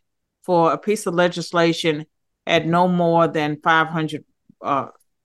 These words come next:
five hundred pages or a thousand instead of the bills that have been passed. It's impossible, uh, for them to get through even a, um, a typical bill in seventy-two hours even,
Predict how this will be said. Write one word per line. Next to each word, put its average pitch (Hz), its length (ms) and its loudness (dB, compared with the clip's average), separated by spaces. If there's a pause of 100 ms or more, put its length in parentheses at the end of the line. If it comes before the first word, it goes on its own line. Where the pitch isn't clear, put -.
(260)
five 170 220 4
hundred 165 300 -4
pages 170 640 2 (480)
or 160 180 2
a 156 100 -6
thousand 170 640 0 (100)
instead 170 520 2
of 156 200 2 (100)
the 165 80 0
bills 185 480 2
that 160 160 0
have 160 220 -6
been 151 180 0
passed. 180 480 0
It's 190 160 -6
impossible, 170 880 2 (460)
uh, 156 300 2
for 175 200 -4
them 175 260 0
to 165 100 -4
get 180 260 -2
through 170 500 0 (420)
even 202 540 -2
a, 151 640 2
um, 147 400 -6 (260)
a 190 60 2
typical 208 440 0
bill 170 560 4 (180)
in 185 160 -2
seventy-two 202 600 0
hours 202 400 2
even, 131 360 -6